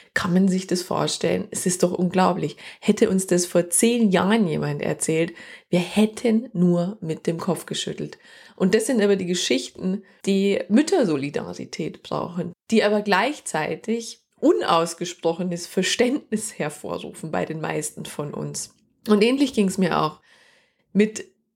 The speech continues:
Kinderliedern. Ich hatte am Anfang unglaublich Probleme, Kinderlieder zu singen. Ich kam mir so doof vor. Keine Ahnung, wo es herkommt.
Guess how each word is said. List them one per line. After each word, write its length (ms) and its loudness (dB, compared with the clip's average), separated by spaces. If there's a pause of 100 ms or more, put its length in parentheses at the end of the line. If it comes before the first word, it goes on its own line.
Kinderliedern. 800 2
Ich 180 2
hatte 200 2
am 100 2
Anfang 500 0 (160)
unglaublich 1500 0
Probleme, 880 0 (160)
Kinderlieder 800 2
zu 180 -6
singen. 400 -8
Ich 140 -6
kam 160 2
mir 200 2
so 400 0 (140)
doof 240 2
vor. 400 -4 (240)
Keine 320 4
Ahnung, 300 2
wo 60 -6
es 200 -8
herkommt. 400 -6